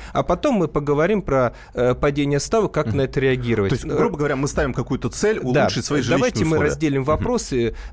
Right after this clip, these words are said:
Speaker 1: потому что иначе в комплексе можно, э, по-, потерять нить. Нить первое. Э, четыре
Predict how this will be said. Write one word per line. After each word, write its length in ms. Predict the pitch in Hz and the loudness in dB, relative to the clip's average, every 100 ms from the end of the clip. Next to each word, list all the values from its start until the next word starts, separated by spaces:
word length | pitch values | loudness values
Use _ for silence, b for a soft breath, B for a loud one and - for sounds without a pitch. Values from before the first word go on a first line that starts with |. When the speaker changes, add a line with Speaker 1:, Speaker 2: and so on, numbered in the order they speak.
| - | -6
Speaker 1:
потому 320 | 127 143 147 | -2 0 0
что 160 | - 151 | 0 2
иначе 300 | 151 131 143 | 2 0 -2
в 80 | |
комплексе 460 | - 269 165 - - | 0 0 -2 -4 -2
можно, 460 | 151 180 156 120 104 B - | 0 0 0 -2 -2 B -6
э, 600 | 95 90 92 85 - - - 123 135 | -2 0 0 0 -2 -4 -4 -4 -2
по-, 100 | 143 | -2
потерять 540 | 156 - 165 180 - | -2 0 0 0 0
нить. 180 | 123 - | -4 -2
Нить 180 | 240 - - | -2 -2 0
первое. 400 | 151 113 98 98 B B 117 - - - - - - - | 0 2 0 -4 B B -14 -14 -14 -16 -18 -20 -12 -2
Э, 400 | 113 110 104 - - - | 0 2 0 -2 -6 -4
четыре 460 | 175 165 269 190 | -2 0 0 0